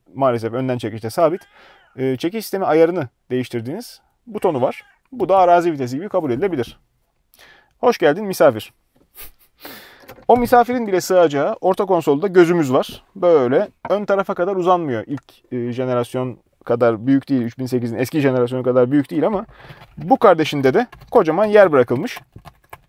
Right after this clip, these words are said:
Bir şeylerinizi koymak istiyorsanız içinde seyyar, e, ses yapmayacak parçasıyla da birlikte gayet geniş alan. Ben şöyle yerleştireyim, tekrar da kapatayım. Kol dayma olarak da hizmet veriyor. Ön tarafında bardaklıklarıyla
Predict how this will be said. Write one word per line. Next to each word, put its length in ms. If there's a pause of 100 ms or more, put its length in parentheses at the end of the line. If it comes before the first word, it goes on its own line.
(600)
Bir 80
şeylerinizi 340
koymak 280
istiyorsanız 540 (1040)
içinde 440 (120)
seyyar, 580 (180)
e, 300
ses 220
yapmayacak 420
parçasıyla 480
da 120
birlikte 340 (420)
gayet 340
geniş 200
alan. 280 (720)
Ben 180
şöyle 280
yerleştireyim, 420
tekrar 340
da 40
kapatayım. 460 (640)
Kol 220
dayma 220
olarak 240
da 60 (420)
hizmet 360
veriyor. 240
Ön 80
tarafında 320
bardaklıklarıyla 800